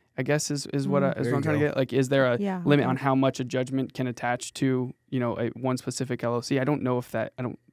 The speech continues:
Speaker 1: think that
Speaker 2: Hmm.
Speaker 1: there is one. Um, but that's a good point, though, that, and that's why the series is great, too. The series L L C is great, is because maybe you don't have to hold five million dollars worth of, of, uh, assets in one compartment.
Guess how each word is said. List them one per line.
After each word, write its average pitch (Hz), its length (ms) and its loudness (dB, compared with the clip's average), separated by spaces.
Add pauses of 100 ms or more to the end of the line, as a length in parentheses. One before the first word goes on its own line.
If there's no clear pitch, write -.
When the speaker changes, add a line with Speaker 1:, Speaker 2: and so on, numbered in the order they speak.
(140)
Speaker 1:
think 127 180 -4
that - 80 -6
Speaker 2:
Hmm. - 40 -2
Speaker 1:
there 117 180 -2
is 127 240 -2
one. 147 260 2 (460)
Um, 123 480 4
but 143 300 6 (280)
that's 196 140 2
a 214 40 0
good 190 160 6
point, 208 240 4
though, 135 220 6
that, 127 360 6
and 151 120 4
that's 156 200 2
why 143 160 2
the 131 80 0
series 131 340 0
is 117 140 -6
great, 139 360 2
too. 135 200 2
The 120 80 -4
series 131 300 2
L 113 120 0
L 107 60 -4
C 113 160 -4
is 113 80 -4
great, 143 200 2
is 139 80 -4
because - 400 -4
maybe 131 220 0
you 135 60 4
don't 135 120 0
have 143 200 0
to - 80 -8
hold - 200 -6
five 110 200 0
million 113 240 -6
dollars 113 320 -4
worth 120 180 -4
of, - 60 -4
of, 120 580 -4 (160)
uh, 117 40 -2
assets 110 520 -4
in 131 280 0
one 110 340 -6 (420)
compartment. - 480 -4